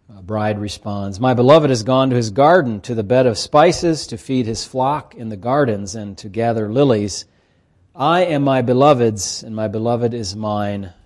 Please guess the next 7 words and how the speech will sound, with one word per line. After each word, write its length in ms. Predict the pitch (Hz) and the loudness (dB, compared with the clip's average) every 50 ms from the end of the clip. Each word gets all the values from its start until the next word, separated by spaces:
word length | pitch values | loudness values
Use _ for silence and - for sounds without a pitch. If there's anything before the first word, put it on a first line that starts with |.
| _ _ _ _ | _ _ _ _
He 100 | 120 110 | -14 -12
feeds 320 | - - 143 143 127 - | -6 -2 -2 -2 -2 -2
his 180 | 127 113 - - | -6 -10 -10 -10
flock 420 | - 123 120 110 107 104 101 - | -8 -6 -4 -4 -4 -4 -6 -10
among 480 | - 113 101 107 107 107 104 104 104 98 _ _ | -14 -12 -10 -10 -8 -10 -10 -12 -16 -18 _ _
the 100 | 107 101 | -14 -8
lilies." 680 | 104 123 135 131 117 101 87 82 78 - - - - | -4 -2 -2 0 -2 -4 -6 -10 -14 -20 -20 -20 -20